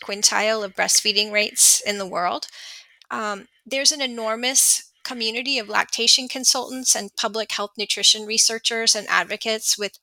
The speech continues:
evidence-based recommendations that the U S could adopt to better support parents who are able and wish to provide breast milk to their infants. Again, no one should ever be shamed or pressured into doing so, but for people who want to, we could <laughs> start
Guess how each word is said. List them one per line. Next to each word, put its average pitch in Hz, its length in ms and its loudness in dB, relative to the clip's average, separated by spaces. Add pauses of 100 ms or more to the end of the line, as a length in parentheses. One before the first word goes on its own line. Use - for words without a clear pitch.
(120)
evidence-based 202 920 2
recommendations 202 1000 2
that 214 140 -6
the 214 80 -2
U 214 220 0
S 202 260 6
could 277 320 -2
adopt 208 560 2 (360)
to 240 120 4
better 220 240 0
support - 460 2
parents 196 520 0
who 226 100 2
are 185 180 0
able 196 360 2
and 185 220 -4
wish - 320 4
to - 120 0
provide 185 380 -2
breast 170 300 0
milk 196 180 -8
to - 120 -6
their 175 240 -8
infants. 214 540 -4 (280)
Again, 214 460 -2 (100)
no 240 280 -2
one 254 140 -2
should 233 140 2
ever 202 240 0
be 208 140 -4
shamed 202 360 2
or 185 80 -8
pressured - 540 2
into 185 320 -2
doing 233 340 -6
so, 170 420 0 (180)
but 214 200 -2
for 233 120 -8
people 277 340 -8
who 240 200 -10
want 196 300 -10
to, 302 240 -2
we 233 120 -8
could 262 260 -4
<laughs> - 120 6
start 285 240 -2